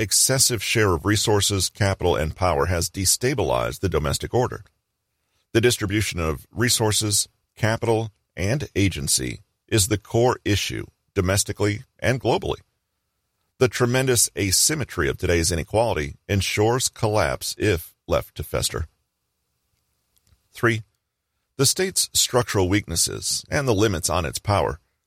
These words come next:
are neither acknowledged nor understood. Four, policies that have been solutions for the global expansion since the end of World War Two are not just failing, they are accelerating the unraveling. They are no longer solutions,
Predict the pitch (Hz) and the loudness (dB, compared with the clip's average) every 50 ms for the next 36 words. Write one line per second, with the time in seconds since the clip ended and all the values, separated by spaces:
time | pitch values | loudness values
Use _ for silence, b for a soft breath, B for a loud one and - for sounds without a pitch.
0 | _ - - 107 104 98 98 95 92 90 - 82 85 85 - 90 90 90 104 113 | _ -2 0 0 2 2 2 0 0 0 -2 -4 -6 -6 -6 -4 0 2 2 2
1 | 101 73 69 71 - - - _ - 98 101 104 92 76 64 57 - - - 123 | 0 -2 -4 -8 -12 -16 -16 _ -6 -2 0 2 2 0 -2 -6 -8 -4 -2 -2
2 | 117 73 60 - _ _ _ _ _ _ _ _ _ _ _ _ _ _ _ _ | -2 -2 -4 -8 _ _ _ _ _ _ _ _ _ _ _ _ _ _ _ _
3 | _ _ _ _ _ _ _ _ _ _ _ _ _ _ _ - - 78 78 92 | _ _ _ _ _ _ _ _ _ _ _ _ _ _ _ 0 2 2 2 2
4 | - _ _ _ _ _ _ _ _ _ _ _ _ _ _ _ - - 104 104 | 0 _ _ _ _ _ _ _ _ _ _ _ _ _ _ _ -4 0 2 2
5 | 113 113 104 - - 104 98 95 - 95 87 87 - 87 82 85 - - - 78 | 2 2 2 0 0 0 0 -2 0 0 -2 0 -2 -2 0 0 0 0 0 0
6 | 82 117 165 - - 92 76 69 71 - - - 85 76 71 76 82 80 73 71 | -2 -2 -2 -2 -4 -4 -4 -6 -6 -6 -4 -2 -2 -2 0 0 0 0 2 0
7 | 65 - - - - 92 101 113 - - - 69 71 87 - - 85 85 - 85 | -2 -2 -4 -2 0 0 0 0 -2 -2 -4 -4 -4 -2 -2 -2 -2 -2 -2 0
8 | 85 82 76 71 76 76 73 71 64 - - - 143 139 92 78 - _ _ _ | 0 0 0 0 0 0 2 0 -2 -2 0 0 0 0 0 -4 -8 _ _ _
9 | _ _ - - 147 185 190 - 101 - - - - - 82 78 98 143 - - | _ _ -4 -2 -2 -2 0 0 -2 -2 -4 -6 -4 -2 0 0 0 0 -2 -4
10 | 92 87 _ _ _ _ _ _ _ _ - - 107 123 160 151 151 156 - 151 | -8 -10 _ _ _ _ _ _ _ _ -4 -2 -2 0 0 0 -2 -2 -2 -2
11 | 127 - - - - 127 131 180 147 98 80 76 76 85 98 104 101 98 113 123 | 0 2 2 2 2 2 0 0 0 0 0 0 0 0 0 0 0 2 0 0
12 | 123 110 110 127 127 113 82 53 - - _ _ _ _ _ _ _ _ _ _ | 0 0 0 0 -2 -2 -6 -8 -10 -12 _ _ _ _ _ _ _ _ _ _
13 | _ _ _ _ _ _ - 87 120 120 117 110 - - 110 113 104 104 110 135 | _ _ _ _ _ _ 0 2 2 4 4 2 0 2 2 2 2 0 -2 -2
14 | 175 156 95 85 82 92 120 131 92 78 73 - - - 67 104 143 - - 95 | -4 -4 -2 0 2 2 2 2 0 -4 -4 -4 -4 -4 -2 -2 -2 -2 -2 -4
15 | 65 65 80 87 - - 98 | -4 -4 -2 -2 -2 -4 -6